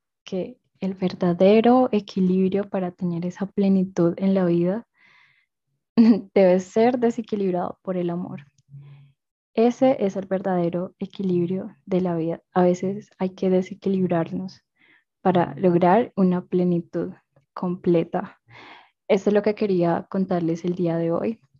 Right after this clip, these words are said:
Eh, tenía muchas cosas para hablar, para decirles. Eh, la verdad que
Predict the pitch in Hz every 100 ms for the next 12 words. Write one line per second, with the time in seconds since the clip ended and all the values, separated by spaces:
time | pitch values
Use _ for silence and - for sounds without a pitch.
0 | - - 170 170 170 175 - _ 185 185
1 | 180 220 254 269 254 233 226 226 - 202
2 | 196 - 180 180 175 175 180 - _ _
3 | _ _ 196 185 175 170 202 208 214 214
4 | 196 190 196 - 139 190 175 170 170 165
5 | 180 180 _ _ _ - 180 175 175 -
6 | - 175 175 175